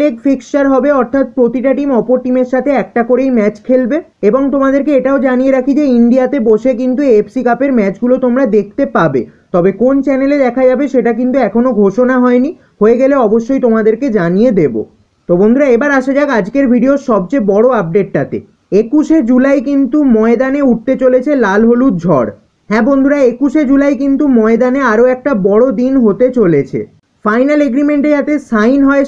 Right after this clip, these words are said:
সেই নিয়েই কিন্তু ইস্টবেঙ্গল সমর্থকরা একুশে জুলাই দুপুর তিনটের সময় ক্লাব তাঁবুতে একজোট হতে চলেছেন এবং পুরো কলকাতা জুড়ে লাল হলুদ ঝড় ওই দিন উঠতে চলেছে। কালকে ইস্টবেঙ্গলের বিভিন্ন fan ফোরামসের তরফ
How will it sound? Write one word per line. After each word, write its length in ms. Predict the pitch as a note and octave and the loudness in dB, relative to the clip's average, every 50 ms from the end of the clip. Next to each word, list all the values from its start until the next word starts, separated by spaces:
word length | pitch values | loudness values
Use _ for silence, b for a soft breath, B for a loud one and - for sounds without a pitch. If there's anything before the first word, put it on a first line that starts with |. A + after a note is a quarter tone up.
| - | -2
সেই 200 | - B3+ B3 C#4 C#4 | 0 0 0 2 2
নিয়েই 240 | C4+ C#4 C#4 C#4+ B3+ | 2 2 0 0 0
কিন্তু 260 | B3+ C#4 C4+ C4 A#3 D4 C#4+ A#3+ | 0 0 0 0 0 2 2 2
ইস্টবেঙ্গল 460 | A3+ A3+ A3+ B3+ C4 C4 C4 C4+ C4+ C4+ A#3 B3 | 0 0 0 -2 -2 0 0 0 0 -2 -2 -2
সমর্থকরা 640 | A3+ A3 A#3+ B3+ B3 - C4 B3+ - - C4 C4+ C#4 C#4 b b b b b b | 0 0 0 0 0 0 -2 -2 0 0 -2 -4 -4 -6 b b b b b b
একুশে 420 | G3+ A3+ A3+ C4+ D4+ C#4+ - D#4 D4 A#3 | -2 0 0 0 -2 0 0 0 0 0
জুলাই 280 | C4+ C4 C#4 C#4 C#4+ C#4+ A3 | 0 0 0 0 0 -2 0
দুপুর 360 | G3+ B3 A#3 A#3 - C#4 A#3 - - | 0 0 0 0 0 -2 -2 -2 0
তিনটের 420 | B3+ B3+ B3 B3 A#3+ C4+ C#4 C4+ C4+ - | 0 2 2 2 2 0 0 -2 -2 -4
সময় 300 | C4+ B3+ B3+ C4+ C#4 D#4 F#4 - _ _ _ _ _ | -2 0 0 0 0 -2 -6 -10 _ _ _ _ _
ক্লাব 240 | - A#3 A#3 C4+ A#3+ A3 - | -2 0 0 0 -2 -4 -4
তাঁবুতে 400 | C#4+ B3+ B3 G#3 C4+ - - D4 C#4 B3 A3 | -2 -2 0 0 -2 -2 -2 0 0 0 0
একজোট 320 | G3+ G3 F#3 B3 C4 C4+ A#3+ A#3+ | 0 -2 -2 -2 -2 0 0 0
হতে 180 | A3 A3+ C4 C4+ C4 C4 | 0 0 0 -2 0 0
চলেছেন 400 | B3+ A#3 A#3+ A#3 A#3 A#3+ C#4+ D4 C#4 | 0 2 2 2 0 0 -2 -2 -2
এবং 200 | C4 B3 B3+ B3+ B3+ B3 A#3+ | 0 0 0 0 -2 -2 -2
পুরো 200 | A#3 B3 C4 C#4 C4+ B3 | -2 0 0 0 0 0
কলকাতা 380 | B3+ B3 B3 A#3 B3 B3 B3 C4+ C4 | 0 0 0 -2 -4 -4 -2 -2 -2
জুড়ে 240 | G#3 A#3+ B3 C4+ C4+ B3+ A3+ | 0 0 0 0 2 2 0
লাল 180 | G3+ G3 G#3+ A#3+ B3 | 0 0 0 2 2
হলুদ 280 | A#3+ A#3 A#3+ C4 A3+ F#3 | 2 2 2 0 -2 -2
ঝড় 260 | F3 G3+ G3+ A3 A#3 A#3 | -2 0 0 2 2 2
ওই 100 | A3 A3 | 2 0
দিন 160 | A3+ B3 B3+ B3 | 0 -2 -2 0
উঠতে 300 | A3 F3+ - - B3 B3+ B3+ B3 | -2 -2 -2 -2 -2 -2 0 0
চলেছে। 400 | G#3+ F3+ E3 C#3+ C3 - - B2 G#2 - _ _ _ _ _ | 0 2 2 0 -2 -4 -6 -8 -10 -10 _ _ _ _ _
কালকে 300 | G3+ G3+ A3+ B3 B3 D#4 D#4 C#4+ | -2 -2 -2 0 0 0 0 0
ইস্টবেঙ্গলের 560 | C4+ A#3 A#3+ C#4+ C#4+ C#4+ C#4 C#4 C#4 C#4+ D4 C#4 | 0 -2 -2 -4 -2 -2 0 0 0 0 -2 0
বিভিন্ন 320 | A3+ C4 A#3+ C4+ C#4 C#4 D4 C#4+ | 0 0 0 0 0 0 -2 -2
fan 240 | A3+ C4 A#3 A#3 B3+ C4+ | -2 -2 -2 0 0 -2
ফোরামসের 500 | C4 C4+ B3+ B3+ C4 C4 C4 B3+ C#4+ C#4+ C#4 - | 0 0 0 0 0 -4 -4 -4 -6 -4 -2 0
তরফ 220 | B3 A#3 B3 B3+ | 2 2 2 0